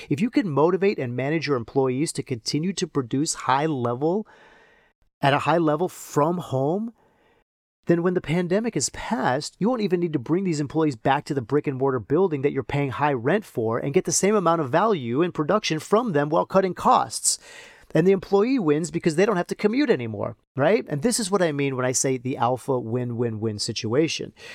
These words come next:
You know, for some of you in the careers that you're in, you know, you, it may not be life coaching, you know, maybe, but it doesn't matter because maybe you can still be more valuable, right? Maybe all you have to do is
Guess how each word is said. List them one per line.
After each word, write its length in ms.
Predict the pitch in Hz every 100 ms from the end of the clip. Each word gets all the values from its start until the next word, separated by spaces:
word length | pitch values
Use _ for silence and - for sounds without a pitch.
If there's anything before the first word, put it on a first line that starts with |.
| - - - - - - - _ -
You 80 |
know, 100 | 135
for 160 | 143 147
some 260 | - 208 247
of 140 | 190
you 160 | 160 160
in 80 |
the 100 | 147
careers 520 | 143 - 135 156 180 143
that 160 | 131
you're 120 | 135
in, 400 | 139 180 208 156 165
you 100 | 143
know, 100 | 135
you, 180 | 135
it 120 | 147 143
may 120 | 180
not 220 | 190 123
be 160 | - 285
life 240 | 160 110
coaching, 460 | - 113 - - 120 _ _ -
you 100 | 117
know, 320 | 123 175 214 _ _
maybe, 480 | 123 214 214 190 175 _ -
but 120 | 147
it 40 |
doesn't 220 | 175 170
matter 260 | 170 277 180
because 200 | 131 147
maybe 200 | 175 226
you 100 | 202
can 140 | 180
still 320 | 160 - 208 185
be 180 | 165
more 240 | 165 135 151
valuable, 600 | 147 254 294 160 110 -
right? 180 | - 143
Maybe 260 | 165 170 185
all 140 | - 180
you 80 |
have 100 | 240
to 80 | -
do 300 | 139 196 226
is 380 | 170 156 156 -